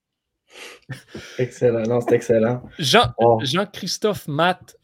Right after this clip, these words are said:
Speaker 2: nous demande maintenant sur, euh, sur Facebook. Salut, J C. On te, on espère que ça va bien, d'ailleurs.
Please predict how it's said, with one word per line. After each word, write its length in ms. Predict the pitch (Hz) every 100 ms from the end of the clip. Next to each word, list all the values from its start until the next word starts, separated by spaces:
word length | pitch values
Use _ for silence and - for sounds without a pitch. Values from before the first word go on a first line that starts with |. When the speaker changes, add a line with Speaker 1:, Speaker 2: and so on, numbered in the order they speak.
| -
Speaker 2:
nous 160 | 135
demande 540 | 135 151 143 165 175 151
maintenant 500 | 123 139 131 147 160
sur, 300 | - 127 117
euh, 220 | 113 113
sur 180 | - -
Facebook. 420 | 139 113 131 175
Salut, 240 | 135 147
J 200 | 170 131
C. 260 | 113 - 185
On 240 | 139 123
te, 160 | 110 -
on 200 | 117 117
espère 240 | 120 226 220
que 80 |
ça 140 | 151 143
va 100 | 131
bien, 200 | 139 208
d'ailleurs. 460 | 147 135 208 214